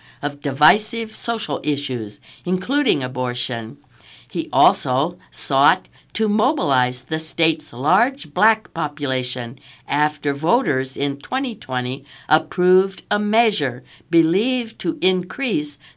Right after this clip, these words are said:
the power of black voters across the state. And lastly, Minnesota town believed to be the first to elect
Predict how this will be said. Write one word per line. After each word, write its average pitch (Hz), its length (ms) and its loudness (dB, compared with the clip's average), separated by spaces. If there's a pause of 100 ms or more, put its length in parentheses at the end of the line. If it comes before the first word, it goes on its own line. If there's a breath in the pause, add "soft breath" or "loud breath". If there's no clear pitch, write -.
the 143 100 -2
power 143 640 -2 (200 soft breath)
of 139 240 -4
black - 340 2
voters 170 520 -2
across 151 520 -2
the - 220 -8
state. 123 560 -6 (960 soft breath)
And 277 220 2
lastly, 165 680 2 (380 loud breath)
Minnesota 214 680 2
town 156 540 0
believed 156 800 0
to 156 100 -2
be 147 280 0
the 139 160 -2
first 165 560 -4
to 160 160 2
elect 139 560 0